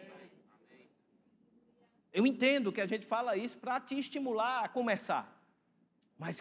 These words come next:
depois que você começar a entender o que é a presença de Deus, meu irmão, e que está disponível pra você, o WhatsApp perdeu a graça. O celular perde a graça. Por quê? Porque agora eu vou pro melhor momento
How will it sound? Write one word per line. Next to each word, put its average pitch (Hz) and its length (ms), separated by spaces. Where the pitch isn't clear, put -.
depois 220 280
que 247 60
você 311 240
começar 277 460
a 165 100
entender 214 460
o 208 80
que 208 120
é 220 40
a 220 80
presença 214 480
de 180 100
Deus, 160 260
meu 170 120
irmão, 160 200
e - 40
que 214 120
está 226 300
disponível 208 560
pra 196 300
você, 180 560
o 135 60
WhatsApp 202 460
perdeu 233 280
a 349 60
graça. 220 500
O 247 100
celular 240 500
perde 320 260
a 392 60
graça. 240 560
Por 277 180
quê? 170 380
Porque 180 220
agora 165 320
eu 170 40
vou 175 140
pro 175 120
melhor 170 420
momento 165 600